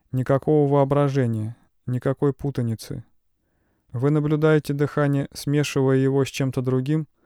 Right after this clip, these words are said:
Как вы сможете наблюдать правильно? Не позволяйте ничему отвлекать вас.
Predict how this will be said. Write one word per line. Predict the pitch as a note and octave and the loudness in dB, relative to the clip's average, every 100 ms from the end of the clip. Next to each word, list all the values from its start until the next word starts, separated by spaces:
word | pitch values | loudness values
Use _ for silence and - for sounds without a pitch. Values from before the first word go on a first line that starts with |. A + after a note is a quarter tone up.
| _ _ _ _ _ _ | _ _ _ _ _ _
Как | - D#3+ E3 | 0 0 0
вы | D#3+ | -2
сможете | F3+ E3 B2+ - | 2 2 2 -2
наблюдать | A#2+ A#2+ C3 C3 A2+ - | -4 0 0 2 0 0
правильно? | C3+ A#2+ G#2+ G#2 A2 _ _ _ _ _ _ _ _ _ _ _ _ _ _ C3+ | 0 0 0 -4 -8 _ _ _ _ _ _ _ _ _ _ _ _ _ _ -6
Не | C3 | -2
позволяйте | C#3 C#3 D#3 E3+ D#3+ D#3 | 0 4 4 4 2 0
ничему | D3+ - D#3 D3 | -2 0 0 0
отвлекать | - D3+ - B2+ - | 0 -2 0 -2 -2
вас. | A2 G#2 - | -6 -8 -12